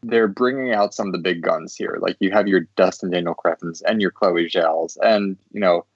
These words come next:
all these bigger names who are coming from more prestigious territory. And I think their presence here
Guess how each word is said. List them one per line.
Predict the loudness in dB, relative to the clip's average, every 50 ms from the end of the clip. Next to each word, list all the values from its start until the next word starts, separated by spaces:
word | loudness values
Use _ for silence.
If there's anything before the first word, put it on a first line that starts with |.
| _ -20 -16 -6 0
all | 0 2 4
these | 4 2 0 0 _ _
bigger | -2 0 2 2 0
names | 0 0 -2 -2 -4 -6 -4 0
who | 0 0
are | 0
coming | 0 -4 -6 -6 -4
from | 0 0 0 0 0 0
more | 0 0 0 0 -2 -6
prestigious | -10 -6 -2 -2 -2 -2 -2 -6 -4
territory. | -2 0 0 0 0 0 0 2 2 4 2 0 -2 _ _ _ _ _ -20 -16 _ -4
And | 0 2
I | 2 0
think | 0 -2 -4 -4 0
their | 2 2 2 2
presence | -2 -2 0 2 2 2 0 -4 -10 -10 -6
here | -4 -2 0 2 2 0 0